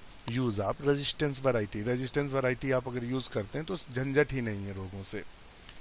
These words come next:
Next question है, which of the following fungus has been found useful in the biological control of plant disease? पादप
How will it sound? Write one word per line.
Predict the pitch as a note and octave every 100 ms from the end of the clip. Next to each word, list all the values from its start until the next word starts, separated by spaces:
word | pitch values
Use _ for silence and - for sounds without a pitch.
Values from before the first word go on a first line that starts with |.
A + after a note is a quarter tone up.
| - - - B2
Next | C#3+ -
question | - D#3 E3+ D#3
है, | F#3+ C4 - - - - - - -
which | A#2 D3+ F3+
of | F3
the | C#3+ C#3+
following | - C#3+ C3 C#3 D#3 C#3+
fungus | C3 C3+ C#3+
has | B2+ B2 B2 A2+
been | A#2 A#2 -
found | B2+ A#2+ B2+
useful | A2+ A2+ A2 - - C3 C3+ C3
in | A2 G#2+
the | G#2 G#2+
biological | G#2+ A2 A2 - C3 A#2+
control | A#2 G#2 A2+ G#2+
of | G#2+ G2+ -
plant | G2+ G#2+ G2+
disease? | G#2+ G#2+ G2+ - - - -
पादप | C3+ C#3+ F#3